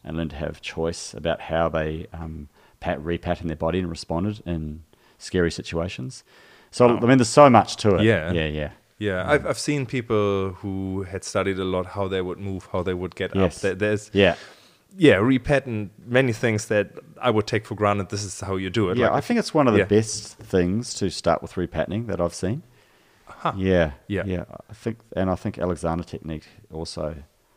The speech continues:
Speaker 1: has some beautiful repatterning. Yeah, they're good places to start. I mean, it's, the thing is, there's so many great things out there.
Speaker 2: <laughs>
Speaker 1: It's just that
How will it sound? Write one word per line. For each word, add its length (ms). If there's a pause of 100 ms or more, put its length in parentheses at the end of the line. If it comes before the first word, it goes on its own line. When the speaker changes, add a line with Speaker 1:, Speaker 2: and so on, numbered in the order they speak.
(340)
Speaker 1:
has 180
some 220
beautiful 480
repatterning. 640 (640)
Yeah, 300
they're 160
good 140
places 340
to 80
start. 340
I 40
mean, 120
it's, 200 (400)
the 60
thing 220
is, 460 (440)
there's 140
so 320
many 160
great 380
things 280
out 220
there. 240 (280)
Speaker 2:
<laughs> 260
Speaker 1:
It's 140
just 180
that 180